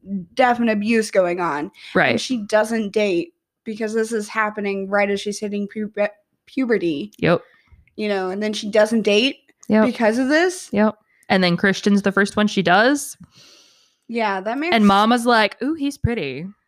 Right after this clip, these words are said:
Speaker 1: See, and this is, her writing is so weak because she didn't think about these, the different backstories.
Speaker 2: Right. Right.
Speaker 1: 'Cause she could have
Speaker 2: Everybody's one-dimensional.
Speaker 1: Yes.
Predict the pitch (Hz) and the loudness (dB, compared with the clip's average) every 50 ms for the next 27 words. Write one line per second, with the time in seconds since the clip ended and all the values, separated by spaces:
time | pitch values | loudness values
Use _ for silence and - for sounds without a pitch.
0 | _ _ _ - 370 370 339 254 277 302 302 330 339 302 359 359 330 - 262 - | _ _ _ -14 -12 -10 -10 -8 -8 -6 -6 -8 -8 -10 -12 -14 -14 -14 -16 -20
1 | _ _ _ - - - - - - - - - 285 269 277 269 269 262 247 240 | _ _ _ -20 -20 -20 -20 -20 -20 -20 -18 -18 -14 -12 -12 -12 -10 -10 -10 -10
2 | 226 226 - - 247 240 240 220 220 214 - - - 233 208 233 226 233 254 311 | -12 -12 -10 -8 -6 -6 -6 -6 -8 -10 -12 -14 -16 -14 -14 -14 -14 -12 -8 -8
3 | 330 294 - - _ - 311 320 302 285 262 233 233 220 214 220 208 208 202 - | -8 -8 -8 -12 _ -8 -6 -6 -6 -6 -6 -4 -4 -6 -6 -8 -10 -12 -12 -14
4 | - _ _ _ _ _ _ _ _ _ _ _ _ _ _ - 226 226 220 - | -20 _ _ _ _ _ _ _ _ _ _ _ _ _ _ -18 -16 -16 -14 -12
5 | - 254 214 208 247 240 247 262 240 220 208 196 202 214 214 - - - 226 208 | -10 -10 -4 -2 -2 -2 -2 -4 -6 -4 -2 -2 -2 -2 -4 -8 -8 -6 -4 -2
6 | 190 175 170 156 151 180 208 202 - - - - _ _ _ - - - 87 - | -2 -2 -2 -4 -6 -6 -8 -12 -14 -16 -18 -20 _ _ _ -2 0 0 0 -2
7 | - _ _ _ _ _ _ _ _ _ - - - - - - _ _ _ - | -4 _ _ _ _ _ _ _ _ _ -6 -4 -4 -4 -4 -8 _ _ _ -20
8 | - - - 269 254 254 - 320 302 311 - - - 311 302 294 262 240 214 220 | -18 -6 -2 -2 -2 0 0 -2 -2 -2 -4 -4 -2 0 2 2 0 0 -2 -8
9 | - - _ _ _ _ _ _ 220 220 226 254 277 277 262 269 254 - 180 190 | -12 -14 _ _ _ _ _ _ 2 2 4 4 4 4 4 2 2 2 4 4
10 | 202 190 175 151 151 156 - - - - 135 151 196 196 - - _ _ _ _ | 4 4 4 2 0 0 -2 -6 -8 -4 0 2 2 0 0 -4 _ _ _ _
11 | - 247 254 220 - - - - - - - - | -6 -4 -2 -2 -2 -4 -10 -16 -20 -20 -20 -20